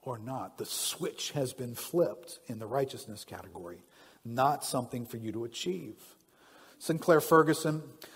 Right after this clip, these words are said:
says, "The man who knows he is justified is a man of unbounded confidence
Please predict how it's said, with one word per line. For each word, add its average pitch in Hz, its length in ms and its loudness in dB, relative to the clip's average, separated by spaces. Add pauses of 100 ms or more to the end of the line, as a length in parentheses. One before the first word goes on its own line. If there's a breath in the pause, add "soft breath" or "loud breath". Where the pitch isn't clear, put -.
(140 loud breath)
says, 147 300 4
"The 156 80 2
man 165 400 2
who 156 160 4
knows 165 460 8
he 180 120 6
is 170 120 8
justified 139 640 2
is 135 140 0
a 131 60 0
man 143 340 0
of 123 200 -2 (120)
unbounded 170 1200 6
confidence 180 1200 2